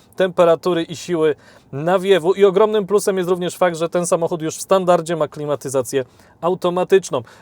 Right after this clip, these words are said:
Deska rozdzielcza z ciekawym wcięciem, a więc możemy tutaj gromadzić kolejne nasze rzeczy. Port U S B typu A oraz C i gniazdko dwanaście voltów są wysunięte bardzo daleko. Nie są one nigdzie tutaj w konsoli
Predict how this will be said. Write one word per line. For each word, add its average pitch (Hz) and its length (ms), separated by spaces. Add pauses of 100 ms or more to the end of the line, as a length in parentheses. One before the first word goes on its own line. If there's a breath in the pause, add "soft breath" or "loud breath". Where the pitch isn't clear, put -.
Deska 240 320
rozdzielcza 214 440
z - 100
ciekawym 196 680
wcięciem, 208 540
a 185 100
więc 175 180
możemy 175 240
tutaj 165 160
gromadzić 160 420
kolejne 180 500
nasze 156 300
rzeczy. 170 340
Port 208 400
U 220 200
S 175 180
B 202 160
typu 196 380
A 196 240
oraz 175 380
C 202 280 (300 loud breath)
i 190 80
gniazdko 190 420
dwanaście 175 440
voltów 180 320
są 160 180
wysunięte 180 540
bardzo 165 400
daleko. 165 400
Nie 180 240
są 180 220
one 170 220
nigdzie 156 300
tutaj 160 320
w - 40
konsoli 151 520